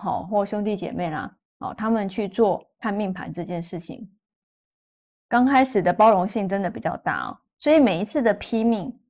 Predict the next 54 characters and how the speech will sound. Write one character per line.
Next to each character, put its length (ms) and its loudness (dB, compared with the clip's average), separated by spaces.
你 460 -2
都 420 8
会 380 2
学 400 -4
习 180 -4
到 160 4
非 200 -4
常 120 -8
多 240 -8
的 80 -8
东 160 -8
西。 320 -14
就 160 6
算 180 6
你 120 -2
批 200 -2
错， 320 -2
你 140 -4
还 160 0
是 140 2
会 120 8
学 160 0
习 140 -8
到 160 -2
东 240 -8
西 340 -14
啊。 140 -20
所 160 2
以， 360 2
呃， 520 0
如 140 4
果 200 8
你 160 6
真 240 6
的 360 4
感 240 2
觉 220 2
上 360 4
你 200 -2
批 260 0
错 300 4
了， 200 0
然 160 -4
后 220 4
对 200 6
方 240 4
觉 200 0
得 120 0
说 140 0
，“哎， 140 4
没 180 8
有 160 2
这 220 -2
样。” 280 -4